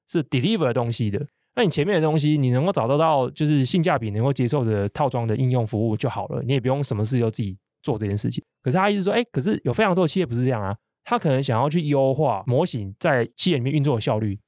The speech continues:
他可能有更多自己基于资安也好，或者是安全性考量、隐私性考量、商业机密考量，或者是他自己的领域可能特别小，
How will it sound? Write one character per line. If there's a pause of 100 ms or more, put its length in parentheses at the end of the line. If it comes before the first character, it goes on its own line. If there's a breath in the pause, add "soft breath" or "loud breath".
(220)
他
可
能
有
更
多
自
己
基
于
资
安
也
好，
或
者
是
安
全
性
考
量、 (120)
隐
私
性
考
量、
商
业
机
密
考
量， (400)
或
者
是
他
自
己
的
领
域
可
能
特
别
小，